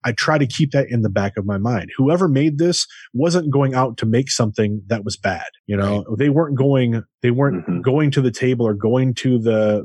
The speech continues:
Speaker 1: the read, read-throughs and sitting on set like, "All right, we're gonna make the shittiest movie ever. Let's do it.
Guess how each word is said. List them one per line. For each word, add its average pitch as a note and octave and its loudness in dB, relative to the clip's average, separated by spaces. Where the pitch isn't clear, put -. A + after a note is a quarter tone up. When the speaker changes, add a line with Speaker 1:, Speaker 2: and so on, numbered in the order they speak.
Speaker 1:
the G#2 0
read, B2 0
read-throughs A2+ 0
and F#2+ -6
sitting C#3+ 0
on A#2+ 0
set C3+ 0
like, G#2 -2
"All D3 2
right, C3+ 0
we're C#3 0
gonna C#3+ 2
make C3+ 0
the A#2 0
shittiest C3+ 0
movie A#2 2
ever. F#2 -2
Let's C3+ -2
do B2 -2
it. - -10